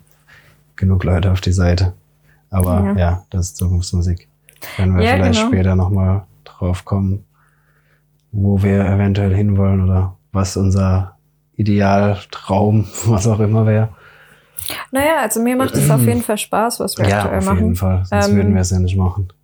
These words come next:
Speaker 1: Ich meine, so viel Zeit, wie wir reinstecken, wenn es keinen Spaß machen würde, dann
Speaker 2: Ja.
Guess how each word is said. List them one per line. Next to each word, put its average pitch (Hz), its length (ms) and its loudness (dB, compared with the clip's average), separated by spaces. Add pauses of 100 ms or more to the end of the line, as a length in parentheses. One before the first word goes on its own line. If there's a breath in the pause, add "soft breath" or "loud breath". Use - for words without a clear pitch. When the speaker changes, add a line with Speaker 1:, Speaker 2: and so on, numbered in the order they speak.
(200)
Speaker 1:
Ich - 120 -14
meine, 95 140 2
so 98 120 2
viel 98 180 -2
Zeit, 101 260 0
wie 104 140 2
wir 101 120 0
reinstecken, 104 500 0
wenn 98 80 2
es 95 80 -4
keinen 101 140 0
Spaß 101 320 -2
machen 107 280 0
würde, 101 340 2
dann 95 460 0 (520)
Speaker 2:
Ja. 208 320 -2